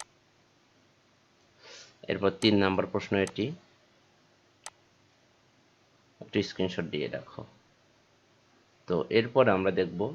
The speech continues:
আমাদের প্রশ্নের উত্তরগুলো, এক থেকে পঁচিশ নাম্বার যে প্রশ্নের উত্তরগুলো আছে সেই প্রশ্নের উত্তরগুলো আমরা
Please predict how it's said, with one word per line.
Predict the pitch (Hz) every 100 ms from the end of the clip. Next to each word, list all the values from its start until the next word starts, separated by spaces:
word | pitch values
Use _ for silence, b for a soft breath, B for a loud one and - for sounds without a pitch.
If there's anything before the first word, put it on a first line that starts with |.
| 180 -
আমাদের | 87 82 82 80 - - _
প্রশ্নের | 104 101 107
উত্তরগুলো, | 107 101 - 90 82 76 82 -
এক | - - -
থেকে | 92 104 120
পঁচিশ | 127 113 104 -
নাম্বার | 92 90 87
যে | 90
প্রশ্নের | 95 - 95
উত্তরগুলো | 95 95 92 98
আছে | 101 95 - - B B B B -
সেই | - 113
প্রশ্নের | 107 - 101
উত্তরগুলো | 95 - 87 82 85
আমরা | 87 82 107